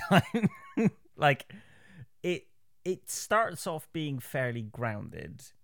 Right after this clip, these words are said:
and then it just gets slowly more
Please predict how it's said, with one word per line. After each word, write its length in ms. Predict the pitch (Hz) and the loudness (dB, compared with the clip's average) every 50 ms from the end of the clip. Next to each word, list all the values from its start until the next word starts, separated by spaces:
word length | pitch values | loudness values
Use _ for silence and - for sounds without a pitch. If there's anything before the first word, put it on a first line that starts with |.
| - - - - - - - - - - | -20 -20 -20 -20 -20 -20 -20 -18 -8 -4
and 200 | 120 127 127 123 | 0 0 2 2
then 160 | 135 139 151 | 2 0 0
it 120 | 160 - - | -2 -6 -6
just 240 | - 156 - - - | -8 -8 -8 -8 -8
gets 280 | - - - - - | -6 -6 -6 -6 -8
slowly 580 | - - - - - 131 127 127 131 127 131 127 | -10 -8 -8 -6 -4 -2 -2 -2 -2 -2 -2 -2
more 460 | 120 117 120 113 113 110 110 113 - | -2 -2 -2 -2 -2 -4 -4 -6 -8